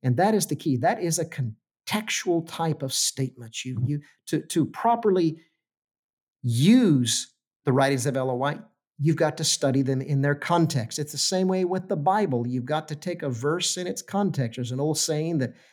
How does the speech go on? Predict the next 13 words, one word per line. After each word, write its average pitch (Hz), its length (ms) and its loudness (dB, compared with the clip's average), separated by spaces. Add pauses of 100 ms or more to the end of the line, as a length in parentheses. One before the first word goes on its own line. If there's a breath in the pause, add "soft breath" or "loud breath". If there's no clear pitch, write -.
(360 loud breath)
that, 127 440 0
uh, 123 180 2
theology 135 580 0
students 151 460 -2
learn, 156 280 0
"A 127 60 -2
text 165 520 -2
without 135 240 -2
a 117 60 -4
context 202 640 -2
is 208 140 0
a 226 40 0
pretext," - 760 -2